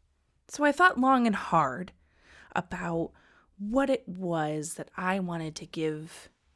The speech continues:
you know, from my point of view, my perspective as queen, queen of Brainbuster Radio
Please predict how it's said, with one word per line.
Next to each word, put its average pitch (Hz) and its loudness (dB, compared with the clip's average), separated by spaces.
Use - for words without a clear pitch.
you 208 -8
know, 156 -8
from 190 -2
my 240 4
point 165 -6
of 131 -12
view, 156 -8
my 180 2
perspective 170 -4
as 269 8
queen, 160 -2
queen 349 4
of 285 2
Brainbuster 190 4
Radio 151 -2